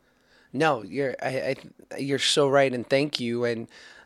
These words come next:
I mean, besides being a fan of, of you, the dude, and you as a creator, but then finding you in the podcast world and loving that. Like,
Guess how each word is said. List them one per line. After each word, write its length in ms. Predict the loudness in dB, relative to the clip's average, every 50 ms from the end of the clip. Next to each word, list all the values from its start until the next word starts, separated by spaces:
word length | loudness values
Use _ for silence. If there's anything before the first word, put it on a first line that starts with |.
| -2
I 140 | 0 2 2
mean, 260 | 2 2 0 0 -2
besides 320 | -2 -2 2 4 4 4 4
being 160 | 2 0 0
a 60 | 0
fan 260 | 0 0 0 0 0
of, 160 | -2 -6 -8 -14 -10
of 300 | -6 -4 -4 -4 -6 -10
you, 380 | -12 -8 -6 -4 -2 -2 -2 -2
the 160 | 0 2 0
dude, 560 | 2 2 0 2 2 2 0 -2 -4 -6 -8 -8
and 320 | -6 -6 -4 -2 -2 -2
you 220 | -2 -2 -2 -2 -2
as 140 | -2 -2 -4
a 40 |
creator, 540 | -4 -4 -2 -2 0 0 0 0 0 0 -2
but 220 | -2 -2 -6 -2 -2
then 340 | -2 -2 -2 -4 -6 -6 -8 _ _ _ _ _
finding 420 | _ 0 2 2 4 4 2 0 -2
you 100 | -2 -2
in 60 | -4
the 80 | -4 -2
podcast 600 | 2 4 4 4 2 2 0 0 2 0 -2 0
world 240 | 0 0 0 0 -2
and 100 | -4 -2
loving 440 | 0 2 2 2 2 2 -2 -4 -2
that. 360 | -2 -2 -2 -4 -6 -8 -8
Like, 220 | -6 -6 -6 -8